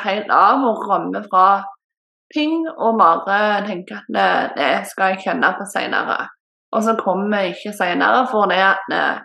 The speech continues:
det fortrenges og legges i underbevisstheten i stedet, og du tenker at, «Ja,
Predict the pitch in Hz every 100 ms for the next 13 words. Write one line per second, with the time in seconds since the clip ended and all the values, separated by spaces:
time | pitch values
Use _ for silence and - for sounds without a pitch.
0 | _ _ _ _ _ _ - 202 196 196
1 | 180 170 196 185 180 190 175 - 202 -
2 | - 190 190 196 196 190 196 190 202 196
3 | 196 214 214 226 277 220 208 170 - -
4 | 123 123